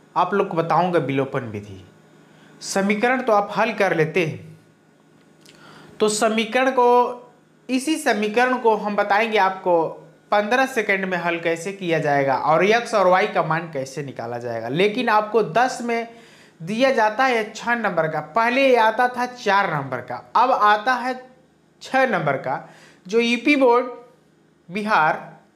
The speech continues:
हरियाणा, सब एनसीईआरटी pattern पर चलता है। तो तीनों जगह यानी तीनों board में छः नंबर का ये सवाल आता है। अब आपको यदि समीकरण दे दिया गया हो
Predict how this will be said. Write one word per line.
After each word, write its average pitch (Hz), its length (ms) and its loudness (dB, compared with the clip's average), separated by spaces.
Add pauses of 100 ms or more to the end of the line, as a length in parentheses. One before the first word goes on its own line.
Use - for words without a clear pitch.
(320)
हरियाणा, 175 680 0 (580)
सब 269 300 2
एनसीईआरटी 254 760 2
pattern 196 480 0
पर 170 100 -2
चलता 156 360 -4
है। 156 180 -2
तो 208 100 -4 (300)
तीनों 285 320 6
जगह 165 500 2
यानी 208 200 -4 (120)
तीनों 285 360 0
board 247 220 2
में 247 180 0
छः - 260 -4
नंबर 185 280 -2
का 160 120 -4
ये 151 120 -4
सवाल 120 320 -6
आता 117 260 -12
है। 120 160 -18 (1400)
अब 233 140 4
आपको 262 320 2
यदि 277 200 0
समीकरण 262 840 0
दे 320 180 4
दिया 254 260 2
गया 160 260 2
हो 135 160 -4